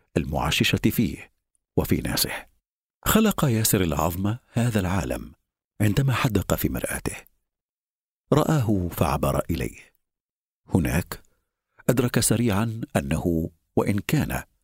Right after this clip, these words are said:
خالق هذا العالم، فهو لا يملك حرية مطلقة فيه، فالرقابة هنا أيضًا، وكذلك المخابرات والدولة والجيران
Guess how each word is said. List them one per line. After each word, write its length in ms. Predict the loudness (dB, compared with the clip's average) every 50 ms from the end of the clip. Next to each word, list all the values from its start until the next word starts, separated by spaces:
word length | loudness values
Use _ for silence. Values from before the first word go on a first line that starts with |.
| _ _ _ _ -2
خالق 340 | 0 0 0 0 -2 -2 0
هذا 220 | 0 0 2 2
العالم، 460 | 2 2 2 2 2 0 0 -2 -4 -6 _ _ _ _ _ _ _ _ _ _ _ 0
فهو 180 | 2 2 4
لا 100 | 4 2
يملك 360 | 2 2 2 2 2 2 2
حرية 500 | 0 2 2 2 2 2 2 0 0 0 0
مطلقة 760 | 0 0 0 -2 -4 -2 0 0 0 0 0 0 0 0 0
فيه، 380 | 0 -2 -2 -6 -6 -8 -12 _ _ _ _ _ _ _ _ _ _ _ _ _ _ _ _ _
فالرقابة 640 | -2 -2 0 0 0 -2 -2 -4 -4 -4 -4 -4 -4 -2 -2 0
هنا 260 | 0 0 0 2 2 2
أيضًا، 280 | 0 0 0 -4 -8 -10 -12 _ _ _ _ _ _ _ _ _ _ _ -20 -8 -4 0
وكذلك 440 | 2 4 4 4 4 4 2 2 0
المخابرات 800 | 0 0 -2 -4 -2 -2 0 0 0 0 0 0 0 0 0 -2
والدولة 600 | 0 0 -2 -4 -2 -2 -2 -2 0 -2 -2 -2 -2
والجيران 640 | -2 -2 -2 -2 -2 -2 0 0 0 -2 -2 -4 -8